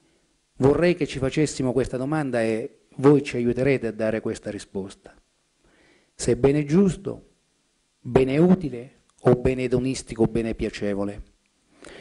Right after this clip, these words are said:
La mia idea del bene è, ovviamente, non potrei dire diversamente, quella del bene giusto,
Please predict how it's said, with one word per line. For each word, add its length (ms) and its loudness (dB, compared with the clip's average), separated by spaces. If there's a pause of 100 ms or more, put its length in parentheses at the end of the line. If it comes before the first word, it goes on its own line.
(680)
La 120 4
mia 200 6
idea 420 2
del 180 -2
bene 480 -2 (1500)
è, 260 0 (100)
ovviamente, 760 2
non 140 -4
potrei 340 -4
dire 180 -2
diversamente, 720 -2
quella 280 -6
del 160 -8
bene 260 -6
giusto, 600 -8